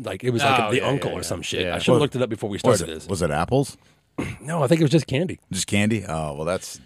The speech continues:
Speaker 3: that's, that's no good.
Speaker 2: It's
Speaker 3: 'Cause it was just
Speaker 2: candy
Speaker 3: apples.
Speaker 2: apple.
Speaker 1: Right,
Speaker 3: Yeah.
Speaker 1: right. Now, I can shoot you in skulls a million times, and we, you know, it's not guns, but one guy fucking poisons his family. Jesus. And now the whole world's gotta be like, "Take your candy to the hospital." Was that a thing with you all? Like,
Speaker 3: Oh, yeah,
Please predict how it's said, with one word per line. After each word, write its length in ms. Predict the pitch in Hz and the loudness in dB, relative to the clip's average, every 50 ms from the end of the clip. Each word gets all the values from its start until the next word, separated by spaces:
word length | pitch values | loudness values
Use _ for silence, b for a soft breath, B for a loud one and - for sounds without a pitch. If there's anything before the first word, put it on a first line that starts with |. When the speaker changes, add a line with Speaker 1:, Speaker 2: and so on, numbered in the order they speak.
| _ | _
Speaker 3:
that's, 260 | 90 98 85 - - - | -10 -10 -10 -10 -12 -16
that's 300 | - - - - - - | -14 -16 -16 -16 -14 -16
no 120 | - 62 | -16 -16
good. 140 | 58 53 57 | -16 -14 -14
Speaker 2:
It's 60 | 65 - | -6 -2
Speaker 3:
'Cause 100 | 117 139 | 2 4
it 40 | 175 | 6
was 180 | 185 175 135 | 6 6 6
just 140 | 117 147 113 | 4 2 2
Speaker 2:
candy 280 | 104 85 120 147 151 113 | 4 8 10 10 10 8
Speaker 3:
apples. 260 | - 85 87 85 82 - _ _ _ | 6 2 0 -2 -6 -10 _ _ _
Speaker 2:
apple. 60 | - | 0
Speaker 1:
Right, 140 | 175 147 123 | 2 4 4
Speaker 3:
Yeah. 160 | 110 85 71 - _ _ | 2 2 0 -4 _ _
Speaker 1:
right. 240 | 143 123 110 90 87 - | -4 -2 -2 -4 -6 -4
Now, 320 | 123 123 123 113 101 98 101 | 0 2 2 2 2 0 -2
I 100 | 139 156 | -2 0
can 160 | 170 151 135 | 0 0 0
shoot 280 | - - - 165 156 139 | 0 4 2 2 4 6
you 140 | 151 156 147 | 6 6 6
in 160 | 131 120 113 | 6 4 0
skulls 380 | - - - 165 156 151 143 139 | -4 -4 -2 0 2 2 2 2
a 40 | 120 | 4
million 300 | 120 139 139 139 123 120 | 4 4 4 4 2 0
times, 300 | 107 139 139 139 127 117 | 0 0 0 0 -2 -2
and 140 | 113 110 113 | -4 -4 -4
we, 80 | 113 110 | -4 -4
you 100 | 120 110 | -4 -6
know, 180 | 78 80 82 | -6 -6 -8
it's 160 | 85 92 - - | -10 -8 -6 -4
not 160 | 147 147 131 | -4 -4 -2
guns, 380 | 120 156 156 139 123 113 104 | -2 0 0 2 2 0 0
but 160 | 95 107 98 95 95 92 - - - - 104 | 0 -2 -4 -4 -6 -14 -16 -14 -12 -10 0
one 200 | 107 139 160 170 160 | 2 2 4 4 2
guy 240 | 165 160 160 156 123 | 2 2 2 2 0
fucking 680 | - - - - - - 147 151 - 151 147 135 127 | -2 -6 -6 -6 -4 -4 -4 -4 0 0 0 0 0
poisons 440 | - - 143 139 139 135 135 127 113 | 0 0 -2 0 0 -2 -4 -4 -4
his 120 | 117 104 | -6 -10
family. 440 | - - 127 123 117 104 92 87 85 | -6 -6 -6 -4 -4 -6 -6 -8 -12
Jesus. 640 | 80 - - 123 120 120 113 104 90 85 73 78 85 | -12 -6 -2 0 2 2 2 0 -4 -8 -10 -8 -10
And 120 | 101 98 104 | -10 -8 -6
now 220 | 104 101 98 98 | -6 -6 -6 -6
the 80 | 101 85 | -6 -4
whole 140 | 104 110 | -6 -6
world's 280 | 98 104 107 101 98 95 | -4 -4 -4 -4 -6 -6
gotta 240 | - - 98 98 98 | -6 -6 -6 -6 -6
be 120 | 98 92 | -8 -8
like, 200 | 92 95 92 - b b b b b b b b b _ | -8 -10 -12 -12 b b b b b b b b b _
"Take 200 | - 139 139 - | 2 2 2 4
your 100 | 147 135 | 0 -2
candy 300 | 110 - 139 127 127 131 | 0 0 0 0 0 0
to 40 | 120 | -2
the 100 | 110 95 | -2 -4
hospital." 480 | - 98 98 98 - - 127 131 139 131 | -4 -4 -4 -4 -6 -8 -10 -10 -10 -8
Was 260 | 127 120 113 120 113 | -8 -6 -6 -4 -4
that 100 | 139 143 | -4 -4
a 60 | 113 | -2
thing 180 | - 156 147 139 | -4 -2 -2 -2
with 160 | 127 117 107 | -2 -2 -2
you 160 | 120 127 131 | -2 0 0
all? 140 | 131 131 127 | 2 2 0
Like, 160 | 120 104 - | -2 2 4
Speaker 3:
Oh, 60 | 180 | 6
yeah, 80 | 202 | 8